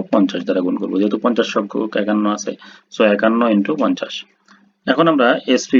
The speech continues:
টু into এস ফিফটি সমান সমান ফিফটি into ফিফটি ওয়ান পাইছি। So, এখন যদি আমরা এস ফিফটির মান বের করি, তাহলে টু টা ডান পাশে এসে ট্রান্সফার হবে,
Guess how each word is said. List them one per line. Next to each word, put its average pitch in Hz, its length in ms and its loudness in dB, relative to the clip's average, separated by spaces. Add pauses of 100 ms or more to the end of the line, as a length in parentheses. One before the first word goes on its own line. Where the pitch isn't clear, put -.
টু 143 120 4
into 135 200 6
এস 127 120 -4
ফিফটি 131 240 -2
সমান 123 180 4
সমান 123 220 4
ফিফটি 123 340 0
into 113 200 0
ফিফটি 113 220 0
ওয়ান 113 200 4
পাইছি। 117 280 4 (480)
So, 117 80 4 (180)
এখন 110 200 2
যদি 107 140 4 (100)
আমরা 104 180 4 (300)
এস - 140 -4
ফিফটির 107 300 0
মান 98 180 4
বের 95 160 2
করি, 107 140 2 (100)
তাহলে 101 240 2
টু 110 140 0
টা 110 60 2 (200)
ডান 104 180 2
পাশে 104 200 0
এসে 170 200 -2
ট্রান্সফার 101 380 0
হবে, 120 120 0